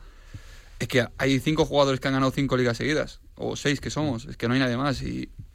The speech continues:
y yo creo que eso hay que valorarlo mucho, ¿no? Pero evidentemente, si quieres mantenerte en este club,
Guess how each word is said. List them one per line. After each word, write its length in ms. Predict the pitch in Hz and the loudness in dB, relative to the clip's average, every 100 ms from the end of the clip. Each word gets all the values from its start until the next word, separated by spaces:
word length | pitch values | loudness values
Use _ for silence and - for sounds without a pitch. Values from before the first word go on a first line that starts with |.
| - - - - - - - - | -20 -20 -10 -6 -6 -8 -16 -2
y 120 | 143 | 6
yo 120 | 131 | 6
creo 140 | 135 135 | 8 4
que 80 | |
eso 100 | 135 | 4
hay 80 | 151 | 2
que 260 | 143 127 123 | 4 2 4
valorarlo 420 | 120 120 127 131 | 2 4 2 2
mucho, 220 | 135 - | 0 0
¿no? 140 | 123 139 - - - | 0 0 -4 -18 -12
Pero 140 | - 117 | -2 2
evidentemente, 600 | 117 117 123 123 123 127 | 4 4 4 2 2 0
si 100 | 120 | 0
quieres 180 | 120 117 | 2 2
mantenerte 360 | 113 120 120 | 2 0 -4
en 60 | 120 | -4
este 160 | - | -4
club, 280 | 123 123 - | -4 -4 -6